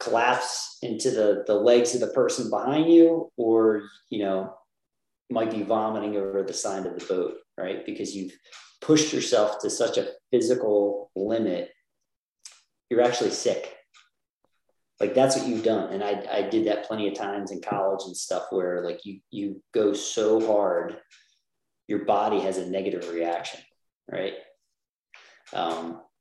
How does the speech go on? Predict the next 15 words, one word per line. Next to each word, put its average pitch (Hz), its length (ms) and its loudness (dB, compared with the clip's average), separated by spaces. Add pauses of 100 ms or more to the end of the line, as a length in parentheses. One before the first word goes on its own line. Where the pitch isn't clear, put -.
(800)
and 131 100 2
that's, 165 240 4
and 151 220 4
sometimes 165 360 2
that's 156 180 2
what, - 180 -2 (140)
that's 131 160 2
what 147 60 -2
you 135 80 2
have 131 140 -2
to 120 80 -10
do 135 160 0
to - 80 2
have 98 300 -2
that, 95 160 -2